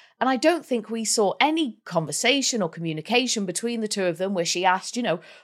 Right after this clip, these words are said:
"Oh my God, what happened? Is it permanent? What does this mean for you?" et cetera. Like, she just literally dumps him after he'd been talking her up for such a good portion of the film. So I would have liked a bit more around that. Like, if you're going to show us the struggles that happen in a relationship when one person becomes a superhero,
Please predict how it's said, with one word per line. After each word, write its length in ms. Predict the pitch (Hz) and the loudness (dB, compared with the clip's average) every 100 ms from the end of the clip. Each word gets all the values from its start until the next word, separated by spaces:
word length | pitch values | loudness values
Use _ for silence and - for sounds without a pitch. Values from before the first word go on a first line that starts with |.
| - | -8
"Oh 80 | 151 | -6
my 120 | 170 | -2
God, 240 | 285 285 | 0 2
what 180 | 196 - | 2 2
happened? 440 | - 320 214 165 - | 2 2 0 -4 0
Is 140 | 190 | 0
it 160 | 170 - | 0 0
permanent? 540 | 196 190 202 277 262 | 2 2 4 2 4
What 180 | - - | 0 -2
does 140 | 240 | -4
this 180 | 269 254 | -4 0
mean 240 | 240 311 | 0 2
for 140 | 320 202 | 0 -2
you?" 160 | 170 | 0
et 100 | 123 | 0
cetera. 400 | - 214 - 151 - - - - | 0 -2 -2 -6 -8 -16 -4 2
Like, 140 | 226 | 4
she 120 | 269 | 4
just 200 | 247 254 | 0 0
literally 340 | 220 - 254 254 | 0 0 -2 4
dumps 420 | 214 247 - - | 6 6 2 -2
him 200 | 156 139 | -2 0
after 380 | 165 - 170 143 | -2 0 2 2
he'd 260 | 190 196 170 | 0 -4 0
been 160 | 180 | -2
talking 440 | 180 208 208 208 180 | 2 6 6 4 2
her 160 | 180 | 6
up 180 | 196 - | 6 6
for 160 | - 160 | -2 -6
such 440 | - - 233 - | -4 0 0 -2
a 20 | |
good 240 | 196 202 170 | -2 -2 0
portion 360 | 190 180 - | -2 -2 -4
of 100 | 180 | -6
the 40 | 160 | -4
film. 380 | 196 226 101 - - - - - | 2 4 2 -4 -14 -20 -20 -14
So 160 | - 254 | 0 2
I 40 | |
would 140 | 254 285 | 2 0
have 120 | 254 | 0
liked 260 | 247 262 | 0 2
a 40 | 214 | 2
bit 160 | 214 | 2
more 300 | 185 185 220 | 2 2 2
around 300 | 262 262 262 | 4 2 0
that. 240 | 262 294 277 | 0 0 0
Like, 180 | 190 202 | -4 -8
if 120 | 190 | -10
you're 80 | 214 | -2
going 240 | 254 262 | 0 0
to 80 | 220 | -4
show 280 | 202 220 220 | 0 4 4
us 140 | 190 | 2
the 100 | 165 | -4
struggles 540 | 165 - 233 196 170 160 | -6 0 2 2 0 0
that 140 | - | -2
happen 320 | 185 254 214 | 0 -2 0
in 100 | 208 | -2
a 60 | 185 | 2
relationship 680 | 180 202 208 190 - 160 - | 4 4 0 -4 -4 -6 -4
when 120 | 156 | -2
one 180 | 160 165 | -2 -2
person 380 | 175 156 156 | 0 0 0
becomes 260 | 156 175 165 | -8 -6 -6
a 40 | |
superhero, 600 | 143 - 214 170 117 107 | -4 -4 -2 -2 -2 -2